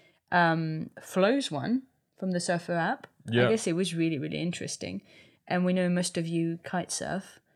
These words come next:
Speaker 2: So I really enjoyed chatting to Ryan Peacock as well. That was definitely one of my favourite episodes. And he was talking about the new wake park that just opened near us.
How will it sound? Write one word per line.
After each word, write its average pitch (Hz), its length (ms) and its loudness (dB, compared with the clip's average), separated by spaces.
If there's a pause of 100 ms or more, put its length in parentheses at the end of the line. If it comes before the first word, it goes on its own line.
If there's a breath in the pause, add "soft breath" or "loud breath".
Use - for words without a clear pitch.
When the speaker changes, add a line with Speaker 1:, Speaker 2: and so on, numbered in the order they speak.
(560)
Speaker 2:
So - 160 10
I 135 60 12
really 147 300 12
enjoyed 135 480 12
chatting 123 380 10
to 120 380 8
Ryan 120 360 8
Peacock 131 420 4
as 104 100 0
well. 113 220 8
That 101 100 6
was 104 140 4
definitely 110 360 2
one 107 100 2
of 104 60 0
my 104 140 0
favourite 107 400 2
episodes. 107 600 0
And 110 540 2 (160)
he 117 140 0
was 117 160 2
talking 120 380 4
about 107 380 4
the 113 240 2
new 110 240 0
wake 135 260 6
park 104 260 6
that 98 160 -4
just 104 240 -2
opened 107 320 0
near 110 200 4
us. 98 220 -4